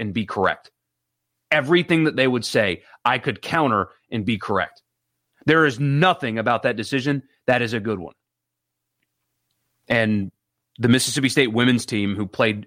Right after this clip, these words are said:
so well in the S E C tournament, they're out. They're out.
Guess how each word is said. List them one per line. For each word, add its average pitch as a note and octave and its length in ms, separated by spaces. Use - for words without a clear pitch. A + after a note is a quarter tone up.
so - 300
well A#2+ 280
in A2+ 60
the A2 160
S G#2+ 160
E A2+ 60
C A#2 160
tournament, G#2 400
they're B2+ 180
out. F#3+ 300
They're D3 160
out. B2+ 220